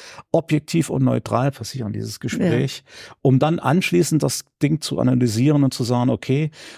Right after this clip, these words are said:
Speaker 1: da kriege ich jetzt eine andere Sichtweise auf die
Speaker 2: Mhm.
Speaker 1: Dinge.“
Speaker 2: Ich bin mir sicher, dass du da die richtige Essenz, äh, draus kochen, äh, kannst, denn, äh,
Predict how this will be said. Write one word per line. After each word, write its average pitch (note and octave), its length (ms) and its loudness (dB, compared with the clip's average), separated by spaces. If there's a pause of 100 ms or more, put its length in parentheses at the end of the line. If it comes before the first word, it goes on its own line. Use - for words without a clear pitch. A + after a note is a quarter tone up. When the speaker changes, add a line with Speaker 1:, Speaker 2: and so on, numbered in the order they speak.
(100)
Speaker 1:
da C#3+ 420 -2
kriege D#3 240 2
ich - 100 -2
jetzt C#3+ 200 0
eine - 80 2
andere C3 220 2
Sichtweise G2 800 -2
auf - 160 2
die E3+ 80 4
Speaker 2:
Mhm. F3 60 0
Speaker 1:
Dinge.“ - 280 -6 (480)
Speaker 2:
Ich - 180 -2
bin C4+ 140 4
mir A3 140 6
sicher, A3+ 260 2
dass G3 200 0
du G3+ 80 4
da F#3 160 4
die F3+ 100 2
richtige F#3+ 440 2
Essenz, G3 520 2
äh, F3 240 4
draus F3 380 0
kochen, F#3+ 440 2
äh, E3+ 280 2
kannst, F3+ 400 2
denn, F3 240 4
äh, E3+ 300 0